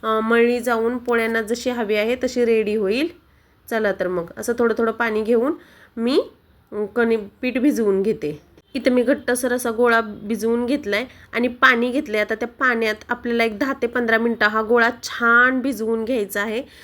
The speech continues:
आणि नंतर मरदून घ्यायचं आहे, छान व्यवस्थित स्मॅश करून घेणार आहोत.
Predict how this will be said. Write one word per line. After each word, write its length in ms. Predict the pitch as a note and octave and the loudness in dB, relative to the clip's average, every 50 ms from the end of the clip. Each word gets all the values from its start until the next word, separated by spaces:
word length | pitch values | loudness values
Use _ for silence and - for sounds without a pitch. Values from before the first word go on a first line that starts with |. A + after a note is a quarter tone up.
| - - - | -20 -14 -6
आणि 120 | - A3+ A#3 | -2 0 2
नंतर 400 | A#3 A#3 A#3 A3 - B3 A#3+ B3+ | 4 4 4 2 0 -2 0 0
मरदून 520 | B3+ B3 A#3+ A#3 A3+ G3 G#3+ A#3 A#3 A#3 | 0 2 2 2 2 2 2 2 2 2
घ्यायचं 320 | A3+ C4+ B3+ G#3 G3+ - | 2 0 0 0 0 -2
आहे, 180 | G#3 G#3+ G#3 G3+ | -4 -2 -2 -2
छान 340 | G3 - - A3+ A3 C4 E4+ F4 - - _ _ - - - - - _ | -4 -6 -4 -2 0 0 0 -2 -8 -16 _ _ -20 -20 -20 -20 -20 _
व्यवस्थित 500 | - A#3 B3+ A#3+ A#3 B3+ B3 B3 - C4 | 0 2 2 4 4 2 0 0 -4 -4
स्मॅश 460 | B3+ - C4+ B3+ B3 A3+ A#3 A#3 - - | -4 -2 -2 0 0 0 -2 -2 -6 -6
करून 300 | - A#3 A3 A3 A3 G#3+ | -4 -2 0 0 0 0
घेणार 280 | A3+ B3 G3+ F3 D#3+ | 0 0 0 0 0
आहोत. 240 | D#3+ D#3+ G#3 E3 C#3+ | -2 -2 -2 -2 -4